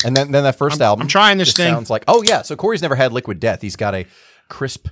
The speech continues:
Speaker 2: I
Speaker 1: refreshing
Speaker 2: expect to
Speaker 1: can
Speaker 2: die
Speaker 1: of Liquid
Speaker 2: shortly
Speaker 1: Death.
Speaker 2: after drinking this.
Speaker 1: Well,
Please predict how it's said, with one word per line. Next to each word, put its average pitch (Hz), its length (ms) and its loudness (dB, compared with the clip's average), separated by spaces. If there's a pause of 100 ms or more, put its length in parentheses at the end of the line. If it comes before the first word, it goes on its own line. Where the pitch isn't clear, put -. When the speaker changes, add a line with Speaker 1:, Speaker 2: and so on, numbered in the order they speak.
(140)
Speaker 2:
I 165 100 -2
Speaker 1:
refreshing 165 460 0
Speaker 2:
expect 185 60 -8
to 180 80 -6
Speaker 1:
can 151 40 -10
Speaker 2:
die 175 280 2
Speaker 1:
of - 100 -2
Liquid - 160 -2
Speaker 2:
shortly 160 220 -4
Speaker 1:
Death. 156 140 2
Speaker 2:
after 151 180 -10
drinking 143 400 -14
this. 113 280 -20 (680)
Speaker 1:
Well, 113 120 -10